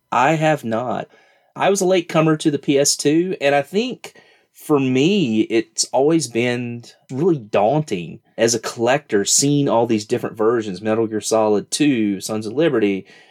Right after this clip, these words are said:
Metal Gear Solid two Substance. I was like, "Which is the real Metal Gear Solid two?" I don't really know what the <laughs> differences are, you know? It's just very confusing as a series,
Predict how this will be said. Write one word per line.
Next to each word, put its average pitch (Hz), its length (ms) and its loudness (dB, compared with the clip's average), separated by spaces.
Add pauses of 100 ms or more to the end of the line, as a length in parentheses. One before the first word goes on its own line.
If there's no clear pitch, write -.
(140)
Metal 123 220 2
Gear 123 160 0
Solid 113 460 2
two 110 240 0
Substance. 147 840 0
I 101 220 4
was 95 140 -2
like, 80 320 0
"Which 101 400 -2
is 120 260 -4
the 127 140 0
real 135 300 0
Metal 127 340 0
Gear 123 200 -4
Solid 123 440 -2
two?" 127 300 0
I 107 260 2
don't 117 140 -4
really 135 220 2
know 143 120 0
what 147 100 0
the 202 80 2
<laughs> - 0 -
differences 160 560 -2
are, 123 260 2
you 123 140 0
know? 143 200 0 (340)
It's 160 200 0
just - 300 -6 (100)
very 156 440 2
confusing 127 880 -2
as 113 200 2
a 104 80 -2
series, 117 840 0